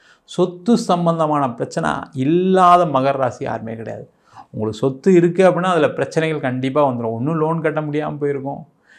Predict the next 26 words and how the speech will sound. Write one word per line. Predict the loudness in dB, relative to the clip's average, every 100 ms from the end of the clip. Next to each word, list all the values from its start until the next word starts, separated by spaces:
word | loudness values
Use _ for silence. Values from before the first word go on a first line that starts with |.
| _
இல்ல | -2 2 2 2 0 -4 -10 -6
வீட்ல | -2 0 -2 -2 0 0
பிரச்சனைகள் | -2 -6 -6 -4 -2 -2
வந்திருக்கும். | -4 -6 -6 -6 -8 -10 _ _ _
ஒரு | -4 -4 -2
வீடு | -2 0 0 0
பார்த்திங்கன்னா, | 0 -2 -2 -6 -2
வாங்கிட்டு | 0 0 -2 -6 -8 -8 -10 -12 _ _ _
நிறைய | -6 -4 -2 0 0
பேர் | 0
லோன் | 2 2 2
கட்ட | -2 -2
முடியாம | -2 -4 -4 -2
பேங்க்ல | 0 0 0 0 0 -2 -10 _
சீஸ் | _ -4 -4 -4
பண்ணி | -8 -6 -4
ஆக்ஷன் | -6 -8 -8 -4
பண்ணவங்களாம் | -4 -4 -4
நிறைய | -4 -2 -4
பேர் | -6 -10
இருக்கீங்க. | -12 -14 -16 -18 _ _ _ _ _ _
சில | -6 0 2
பேருக்கு | 4 2 2
பார்த்திங்கன்னா, | 0 -2 -4 -2
சொத்துல | -4 0 4 4 4 -2
வில்லங்கங்கள், | 0 0 0 -2 -4 -6 -10